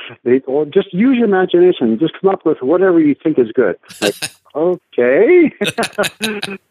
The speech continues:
Speaker 1: So, <laughs> you know, it's, um, not, not to, like, actually, I've pat myself on the back, but, uh, ninety-nine percent of the time, they're like, "Oh, wait,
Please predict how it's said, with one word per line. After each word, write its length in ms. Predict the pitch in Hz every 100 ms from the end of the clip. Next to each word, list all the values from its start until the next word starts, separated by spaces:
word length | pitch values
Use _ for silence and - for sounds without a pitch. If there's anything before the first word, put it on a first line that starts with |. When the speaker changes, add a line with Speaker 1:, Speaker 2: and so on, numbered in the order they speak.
| _
Speaker 1:
So, 320 | 107 104 107 127 156
<laughs> 260 | - 202 175 135 - 165 175 165 143 135
you 80 |
know, 140 | 127 120
it's, 260 | 135 -
um, 480 | 127 123 120 120 110 _ _ _ -
not, 280 | 139 202 165
not 200 | 220 208 185
to, 100 | 175
like, 180 | 156 151
actually, 340 | 160 - 117
I've 80 | 104
pat 140 | 143 135
myself 340 | 127 - 123
on 60 | 113
the 80 |
back, 240 | 104 156 160
but, 220 | 104 101 -
uh, 100 | 107
ninety-nine 600 | 104 107 135 135 123 135
percent 300 | 117 104 123
of 60 | 113
the 80 | 101
time, 480 | 117 143 117 95 92 - - - _
they're 320 | 104 98 110
like, 120 | 107 - _ 101
"Oh, 100 | 104
wait, 240 | 143 160